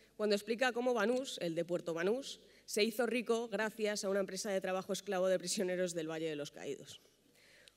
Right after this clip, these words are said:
Unos pocos empresarios, los Escarrer, los Matutes, los Fluxá, los Barceló, etcétera, llevan haciéndose de oro a costa de la depredación del territorio y la explotación laboral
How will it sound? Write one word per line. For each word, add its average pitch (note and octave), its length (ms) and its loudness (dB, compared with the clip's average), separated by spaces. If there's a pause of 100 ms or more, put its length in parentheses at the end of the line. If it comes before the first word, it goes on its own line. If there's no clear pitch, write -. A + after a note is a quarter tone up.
(300)
Unos D4+ 240 4
pocos C#4 240 0
empresarios, B3+ 720 -2
los E3+ 140 -6
Escarrer, G#3 800 0
los D#3 180 -6
Matutes, F#3+ 760 -4
los D3 180 -8
Fluxá, G#3+ 520 -2
los E3+ 200 2
Barceló, E3 460 -4
etcétera, G#3+ 400 -4
llevan A3+ 220 -2
haciéndose A3 420 -4
de G#3+ 100 2
oro A3 160 2
a G#3 60 0
costa G#3 260 -4
de G#3+ 60 2
la G3 200 2
depredación F3+ 760 2
del A#3+ 160 -2
territorio A3 420 0
y G#3+ 40 4
la A3 80 0
explotación G#3 520 -2
laboral G#3+ 420 4